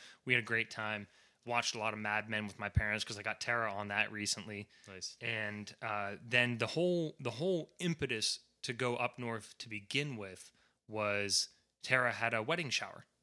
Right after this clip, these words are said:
Speaker 1: that her mother put on. And it was really cool because my dad and mom came up, and Rita obviously went to the shower, and Dad and I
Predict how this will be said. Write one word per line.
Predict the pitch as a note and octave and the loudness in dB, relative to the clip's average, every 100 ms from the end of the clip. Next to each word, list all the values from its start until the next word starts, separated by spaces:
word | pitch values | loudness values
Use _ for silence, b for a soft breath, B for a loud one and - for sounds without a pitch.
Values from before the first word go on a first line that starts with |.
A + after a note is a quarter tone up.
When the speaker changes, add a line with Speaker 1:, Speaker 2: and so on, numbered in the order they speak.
| _ | _
Speaker 1:
that | A#2 A2 | 0 0
her | A2+ A2+ | 0 -2
mother | A2+ C#3 C3+ | 0 -2 0
put | C#3 G#2+ | -2 -2
on. | G2 G2 b b b b | -4 -12 b b b b
And | |
it | C3 | 2
was | B2+ | 4
really | C3 B2+ | 2 0
cool | - B2 | 2 0
because | A2+ A2 A2 G2+ A#2 | 0 -2 -2 -2 -4
my | A#2+ A#2 A#2 | 0 2 2
dad | G#2+ A#2 A2+ A2+ A#2 - | 2 0 2 -2 -6 -8
and | A#2 A2 G#2+ | -6 -4 -4
mom | G#2+ A2+ A2+ | -4 -4 -4
came | - A2+ | -4 -4
up, | A2 A2 - - | -2 -4 -6 -8
and | G#2+ G#2 G2+ G2+ b b b _ | -6 -6 -8 -12 b b b _
Rita | A#2+ B2 B2 A#2+ A#2 - _ - | 0 2 4 4 2 -4 _ 2
obviously | B2 A#2 - A#2 | 2 4 0 0
went | A2+ | -2
to | G#2+ | -4
the | G#2+ | 0
shower, | - A#2+ A2+ G#2+ A2+ | 2 4 4 2 -2
and | A#2 G#2+ G#2 G2+ G2+ G#2+ | 0 0 -2 -6 -6 -2
Dad | A2+ A2+ | 2 0
and | A2 | 0
I | G#2 G#2+ G#2 | 0 0 0